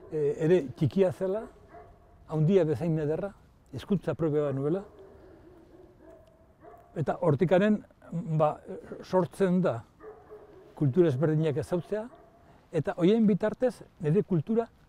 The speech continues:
ulertzea eta ezagutzea. Eta ikusten duzu, ale ere, ba, zenbait hutsune daudela zure eh, nazio txiki horretan.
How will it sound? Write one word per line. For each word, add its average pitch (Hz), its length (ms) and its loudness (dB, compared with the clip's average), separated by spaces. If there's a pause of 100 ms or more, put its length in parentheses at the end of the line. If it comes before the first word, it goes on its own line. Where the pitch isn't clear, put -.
(360)
ulertzea 143 460 -2 (200)
eta 147 220 -6
ezagutzea. 131 400 -4 (1800)
Eta 147 200 4
ikusten 180 320 2
duzu, 220 280 2 (480)
ale 170 300 0
ere, 202 160 4 (1000)
ba, 143 200 -6
zenbait 165 440 0
hutsune 127 400 -4
daudela 127 440 -4 (240)
zure 131 340 4 (540)
eh, 123 920 -6
nazio 151 380 2
txiki - 320 -4
horretan. 127 360 -4